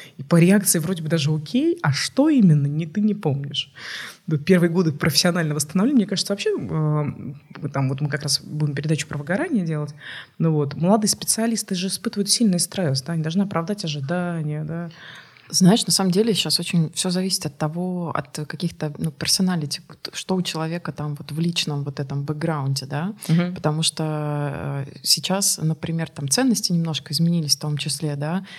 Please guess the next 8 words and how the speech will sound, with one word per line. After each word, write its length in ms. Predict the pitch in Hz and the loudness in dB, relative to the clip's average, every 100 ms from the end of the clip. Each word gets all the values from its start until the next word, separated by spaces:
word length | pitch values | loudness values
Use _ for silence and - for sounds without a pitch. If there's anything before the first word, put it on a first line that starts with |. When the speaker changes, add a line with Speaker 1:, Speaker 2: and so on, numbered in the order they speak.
| - - | -20 -10
Speaker 2:
И, 240 | - 160 151 151 | -2 0 2 0
э, 280 | 147 - 147 | -2 -2 0
если 440 | 151 170 - 156 | 0 0 0 -2
там 240 | 143 143 139 | -4 -2 -2
дети 320 | 156 165 - | 0 -2 -4
девяностых, 640 | 143 151 165 147 139 - | -4 -2 0 0 -4 -6
условно, 480 | 143 139 156 151 139 | -12 -8 -6 -4 -2
они 380 | 147 147 151 147 | -2 -4 -2 -4